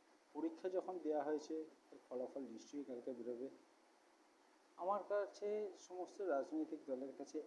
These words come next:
একটাই হচ্ছে বলার কথা, যে মানুষ তার গণতান্ত্রিক যে অধিকার, সেটা ভোটের মাধ্যমে প্রয়োগ করেছে। কোনো দল জিতবে, কোনো দল হারবে।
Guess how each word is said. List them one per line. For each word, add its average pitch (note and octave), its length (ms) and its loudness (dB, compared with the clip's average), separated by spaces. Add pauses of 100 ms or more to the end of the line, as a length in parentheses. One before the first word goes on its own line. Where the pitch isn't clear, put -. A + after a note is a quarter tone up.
একটাই E3 600 0
হচ্ছে D3+ 480 -6 (500)
বলার C3 300 4 (720)
কথা, C3 340 -2 (1200)
যে D3 180 2
মানুষ D3 400 -2 (240)
তার E3 180 2
গণতান্ত্রিক C#3 800 -4
যে C#3+ 280 -6
অধিকার, B2+ 360 0 (1400)
সেটা C3 200 -2
ভোটের B2+ 380 -2
মাধ্যমে C#3+ 520 2 (720)
প্রয়োগ B2 180 -4 (120)
করেছে। C3 360 -2 (2500)
কোনো F#3 200 -2
দল F3 240 6
জিতবে, D3 380 2
কোনো D3 240 2
দল C3+ 140 6
হারবে। G#2 340 0